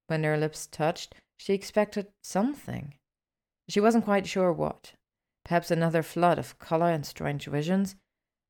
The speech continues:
maybe a quick re-entrance into the sexual fantasy from moments ago, preferably picking up where it left off. But nothing happened, aside from a delightful kiss to her surprise. His lips were warm and pliant,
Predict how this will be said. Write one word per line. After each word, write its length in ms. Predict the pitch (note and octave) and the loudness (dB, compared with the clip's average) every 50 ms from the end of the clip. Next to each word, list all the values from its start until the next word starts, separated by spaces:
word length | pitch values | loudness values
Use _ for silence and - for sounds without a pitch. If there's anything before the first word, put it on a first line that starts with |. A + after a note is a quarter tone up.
| _ _ _ - | _ _ _ -2
maybe 480 | F#3+ G#3 A3 A#3+ B3 E3 D3+ D3 C#3+ | 0 2 4 4 2 2 0 -2 -2
a 60 | - | -4
quick 320 | D3 - - F#3+ F#3 F3+ - | -6 -4 -2 0 0 0 0
re-entrance 680 | E3+ F#3 G3 - F3 G#3 A3 G#3+ - D#3 C#3+ D3 C#3+ | 0 0 2 4 4 4 2 2 0 -2 -4 -4 -6
into 160 | E3 D#3+ D3 D#3 | -6 -8 -6 -6
the 100 | D#3 D3+ | -6 -2
sexual 360 | - F3 E3+ E3 - F3+ E3+ | 0 0 0 0 0 -4 -2
fantasy 500 | - - G3+ G3+ F3 D#3+ C#3+ - C#3+ C#3 | 2 4 2 4 2 0 -6 -6 -8 -6
from 260 | - - D3+ D3+ D#3+ | -6 -4 -4 -2 0
moments 340 | F3 F#3+ F3 C#3+ B2 C3 - | 2 2 2 0 -2 -4 -6
ago, 280 | - - - A#2+ B2 - _ _ _ _ _ _ - | -8 -6 -6 -6 -6 -8 _ _ _ _ _ _ -4
preferably 560 | - C4+ - F#4+ D4+ F3 C3 A2+ B2+ A#2 G#2+ | -2 2 4 6 6 6 6 2 0 -2 -4
picking 420 | - - D#3 C3 C3+ D#3+ F3 G3 | -4 -6 -6 -4 -2 -2 0 0
up 200 | F#3+ C3 - - | 0 0 -2 -6
where 320 | - - - A#2 A2+ G2+ G2 | -10 -8 -6 -4 -4 -4 -4
it 80 | - | -4
left 280 | - B2 B2+ B2+ - - | -4 -6 -6 -6 -4 -2
off. 360 | F#3 D#3+ - - - - _ _ _ _ _ _ _ _ _ _ _ _ _ _ _ _ _ _ - | -2 -2 -4 -6 -14 -20 _ _ _ _ _ _ _ _ _ _ _ _ _ _ _ _ _ _ -4
But 180 | F3 F#3 F3+ - | -4 -4 -2 -4
nothing 520 | C#3 B2+ B2+ F#3 G3 - - A3+ G#3+ F#3+ | -4 -4 -4 -4 -4 -4 -2 -2 0 0
happened, 520 | F#3 G3 G#3+ - - B2+ B2 B2 B2 - _ _ _ _ _ _ _ _ - | 0 0 0 -2 -4 -6 -8 -8 -10 -12 _ _ _ _ _ _ _ _ -8
aside 320 | D#3 - - E3 F3+ F#3 | -4 0 4 4 4 4
from 160 | - F#3+ F3+ | 2 0 0
a 40 | F3+ | 0
delightful 600 | E3+ F3 E3+ D#3+ E3 F#3+ A3 G#3+ - - G#3+ G#3 | 0 2 2 4 6 6 6 4 2 -2 -6 -6
kiss 320 | G#3 - A#3 G#3+ - - - | -2 -2 -2 -4 -4 -6 -10
to 120 | - C#3 | -10 -6
her 140 | C3 C3 C3+ | -6 -6 -6
surprise. 600 | B2+ - B2+ - - B2 A#2+ C3+ D3 D3+ - - _ _ _ _ _ _ _ _ _ _ _ _ _ | -6 -8 -10 -10 -8 -6 -6 -6 -8 -10 -12 -16 _ _ _ _ _ _ _ _ _ _ _ _ _
His 120 | - E3 F3 | -8 -2 0
lips 200 | F#3 F#3 F#3 - | 0 0 0 0
were 160 | F#3+ G3+ F#3+ | 0 0 0
warm 400 | D#3 D#3 F3+ G3 G3 F3+ D3+ C#3+ | 2 2 2 2 2 2 0 -2
and 180 | C#3 C#3 - - | -4 -6 -8 -4
pliant, 440 | - E3 F3 F3+ E3 D3 C3+ C3+ | 0 4 4 6 6 4 2 -2